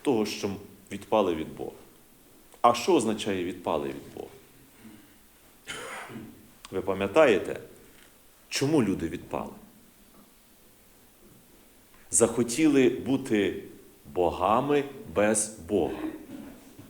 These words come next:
Бо саме це їм сказав спокусник. «Бог вам заборонив з цього дерева споживати, бо знав, що того часу, коли ви з'їсте, станете мудрими, як боги,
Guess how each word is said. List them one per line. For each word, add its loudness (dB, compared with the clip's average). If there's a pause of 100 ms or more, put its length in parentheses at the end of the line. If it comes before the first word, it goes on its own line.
(1000)
Бо 0
саме 2
це 8
їм 4
сказав 4
спокусник. -6 (1700)
«Бог 10
вам 8
заборонив 8
з 0
цього 10
дерева 10
споживати, 6
бо 6
знав, 6
що 0
того 10
часу, 6
коли 6
ви 4
з'їсте, 4 (340)
станете 6
мудрими, 6
як 6
боги, 6